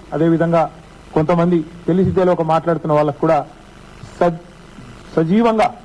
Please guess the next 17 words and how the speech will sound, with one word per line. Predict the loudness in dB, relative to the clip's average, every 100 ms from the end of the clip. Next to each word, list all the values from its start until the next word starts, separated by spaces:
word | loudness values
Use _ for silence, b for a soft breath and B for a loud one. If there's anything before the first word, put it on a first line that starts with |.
| -20 -6
చూపెట్టాలన్న | -4 -2 0 0 0
ఉద్దేశంతో | -2 -2 -4 -2 0 0 -2 -8 -20 -18 -2
మేము | 2 2
మేడిగడ్డకు | 2 2 2 2 0
కూడా | 0 0
బయలుదేరిపోబోతా | 0 0 0 -2 -2 -4
ఉన్నాం. | -6 -6 -14 -20 -20 -20 -16 -2
మరి | 0 2 0 -4 -18 -20 -20 -20 -20 -8 -4
పెద్దలు | 0 0 2
కేసీఆర్ | 0 0 2 0
గారు | 2 0
నల్లగొండ | 0 0 0 0
సభలో, | 0 0 0
బహిరంగ | 0 0 -2
సభలోనే | -2 0 0 0
స్పష్టంగా | -2 -4 -2 -2
చెప్పారు, | -2 -2